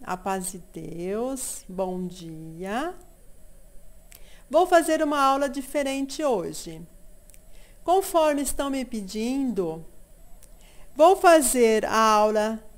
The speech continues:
trinta e nove do M S A, a lição cinquenta e seis e cinquenta e sete na clave de dó. Se você estuda a clave de dó, pega aí.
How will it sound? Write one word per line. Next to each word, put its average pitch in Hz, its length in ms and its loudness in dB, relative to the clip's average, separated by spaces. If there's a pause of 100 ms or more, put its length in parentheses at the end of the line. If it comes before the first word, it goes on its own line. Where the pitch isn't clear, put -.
(220)
trinta 359 340 0
e 269 120 0
nove 190 920 -4 (1080)
do 247 180 0
M 294 320 2
S 240 600 -2
A, 190 480 -2 (840)
a 254 140 2
lição 320 420 2
cinquenta 302 560 0
e 277 80 -2
seis 247 380 0
e 233 80 -2
cinquenta 202 560 -4
e 190 60 -6
sete 196 720 -4
na 311 180 0
clave 220 540 -2
de 226 180 -6
dó. 220 480 0 (1600)
Se - 120 -14
você 214 240 -2
estuda 254 560 0
a - 20 -2
clave 190 360 -2
de 180 140 -10
dó, 175 300 -2
pega 185 460 -6
aí. 262 380 -4